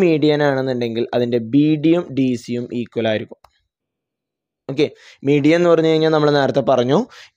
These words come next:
ഈക്വൽ ആയിട്ട് ഡിവൈഡ് ചെയ്യും. അപ്പോൾ ബി ഡിയും ഡി സിയും ഈക്വൽ ആയിരിക്കും. അതേപോലെ തന്നെ പി എം മീഡിയൻ ആണ്, അങ്ങനെയാണെന്നുണ്ടെങ്കിൽ ക്യു എമ്മും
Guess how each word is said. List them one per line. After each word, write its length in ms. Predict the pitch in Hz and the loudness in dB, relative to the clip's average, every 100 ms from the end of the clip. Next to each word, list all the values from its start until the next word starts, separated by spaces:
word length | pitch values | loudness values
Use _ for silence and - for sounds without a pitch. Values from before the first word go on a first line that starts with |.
| 160 | 0
ഈക്വൽ 300 | 170 - 196 | 0 4 6
ആയിട്ട് 220 | 170 143 147 | 8 6 4
ഡിവൈഡ് 420 | 135 123 123 123 123 | 4 4 4 2 0
ചെയ്യും. 200 | 117 117 - | 0 0 -2
അപ്പോൾ 160 | 117 135 120 | -2 -2 2
ബി 120 | 147 156 151 | 4 4 4
ഡിയും 200 | 160 190 - 127 135 | 2 0 -4 -4 0
ഡി 100 | 127 117 | 0 -2
സിയും 220 | - 120 135 143 | -2 -4 -2 -4
ഈക്വൽ 240 | 127 - 110 | -4 -2 -4
ആയിരിക്കും. 240 | 101 117 _ _ _ - _ - | -6 -12 _ _ _ -20 _ 0
അതേപോലെ 440 | 160 185 202 175 147 | 4 4 4 2 4
തന്നെ 200 | 135 131 131 - | 0 -2 -4 -2
പി 100 | 160 170 180 | 0 4 4
എം 80 | 185 196 | 2 2
മീഡിയൻ 400 | 165 147 139 139 127 | 2 4 2 2 0
ആണ്, 140 | 123 127 - | -2 -4 -4
അങ്ങനെയാണെന്നുണ്ടെങ്കിൽ 840 | 123 135 127 123 123 117 113 113 123 - | -2 -2 -2 -2 -2 -2 -4 -4 -6 -4
ക്യു 160 | - 165 165 165 | 2 4 6 6
എമ്മും 260 | 170 170 196 | 4 0 -2